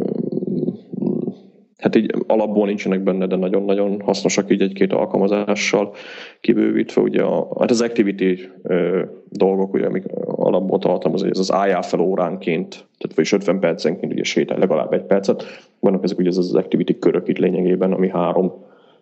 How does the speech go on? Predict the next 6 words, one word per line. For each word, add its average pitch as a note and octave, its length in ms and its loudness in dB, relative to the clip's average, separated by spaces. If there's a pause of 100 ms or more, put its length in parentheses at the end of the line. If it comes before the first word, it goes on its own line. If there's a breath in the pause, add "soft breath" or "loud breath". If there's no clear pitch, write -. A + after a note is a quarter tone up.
(120)
ö, F#2 420 0 (720)
hát - 140 -4
ilyen F2+ 140 0
mozgást, - 600 -2
vagy - 200 0
ilyen F#2+ 340 0